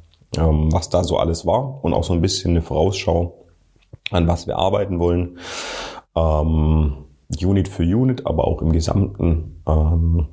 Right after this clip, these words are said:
da will ich noch gar nicht zu viel verraten. Ähm, bei Simply Create werden wir natürlich noch mal,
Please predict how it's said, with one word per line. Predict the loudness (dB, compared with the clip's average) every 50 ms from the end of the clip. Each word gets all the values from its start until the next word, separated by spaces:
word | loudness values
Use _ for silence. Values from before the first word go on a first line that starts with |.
| -6 -4
da | -2 0 2
will | 2
ich | 0 0 0
noch | -4 -2
gar | 0 2 2
nicht | 2 2 0 -2 -6 -4
zu | -2 0 0
viel | 2 2 0 2
verraten. | 2 0 0 2 0 -2 0 0 0 0 0 0 0
Ähm, | 0 2 2 2 2 2
bei | 2 0
Simply | 0 0 0 0 0 -2 -4
Create | -4 -2 -2 0 0 0
werden | 0 0 2 2
wir | 2 2
natürlich | 0 0 0 0 0 2
noch | 0 2
mal, | 2 2 2 2 0